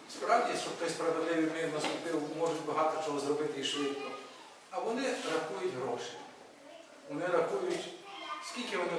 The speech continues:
тратять, скільки вони можуть заробити через те, що зараз нафта впала, і росіяни там, е, знижкою великою продають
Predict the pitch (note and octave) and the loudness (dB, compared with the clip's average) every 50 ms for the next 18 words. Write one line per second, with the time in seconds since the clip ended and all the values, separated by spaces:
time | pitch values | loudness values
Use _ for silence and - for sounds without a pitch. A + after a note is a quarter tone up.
0 | E3 E3 D#3+ D#3 D#3 D#3 D#3 - - - - - - - - - - - - - | 2 6 8 8 10 10 8 6 4 4 2 -2 -6 -8 -10 -10 -12 -12 -14 -14
1 | - - - - - - - - - - - - - - - - - - - - | -16 -16 -16 -16 -16 -16 -16 -16 -16 -16 -16 -14 -14 -12 -10 -10 -8 -8 -6 -4
2 | - - - F#3+ F3+ F3 E3+ D#3+ D#3 D#3 D#3 C#3+ D3 D3 C#3 C#3 C#3 C#3 C3+ C3+ | -2 -2 0 0 0 2 2 2 4 4 4 2 2 2 2 2 2 4 2 2
3 | C3+ C3+ C3+ - C3 B2+ B2 - - D#3 D3 C3+ - - C3 B2 - - - - | 2 0 -2 -4 -4 -6 -6 -4 0 0 0 2 2 0 -2 -4 -4 -8 -12 -14
4 | - - - - - - - - - C3 C3 C3 C3 C3 D3 C#3+ C#3 - - C3+ | -16 -16 -18 -18 -18 -20 -18 -8 -4 -2 0 0 0 0 2 2 2 2 0 0
5 | C3+ - - - G3 F#3+ F3+ D3+ - - - - - - - D3 C#3 C3 C3+ C3+ | -2 -2 2 4 6 8 8 8 6 4 2 0 -2 -4 -6 -8 -8 -6 -6 -6
6 | - D3 D3 D3+ D3 D3+ D3 D3 C3+ C3+ C3+ C3+ C3 B2+ B2 B2 B2 B2 B2 B2 | -4 -2 0 0 2 2 2 0 -2 -2 -2 -2 -2 -2 -4 -4 -4 -4 -4 -2
7 | B2 B2 A#2+ A#2+ A#2+ A#2+ - - - A#2+ - - - - - - - - - - | -2 -2 -4 -4 -4 -6 -8 -8 -10 -10 -12 -12 -16 -18 -20 -20 -20 -18 -14 -6
8 | C3 D#3 E3+ E3+ E3+ - D3 C#3+ C#3 C#3 D3 D3+ D#3 D#3 D3 C#3+ C#3 C3+ C3 C3+ | -2 0 0 0 0 0 0 0 0 0 2 2 0 0 0 -2 -2 -2 -4 -4
9 | C3+ C3+ C3+ C3 C#3 C#3 - - | -4 -2 -2 -2 0 -2 -2 -4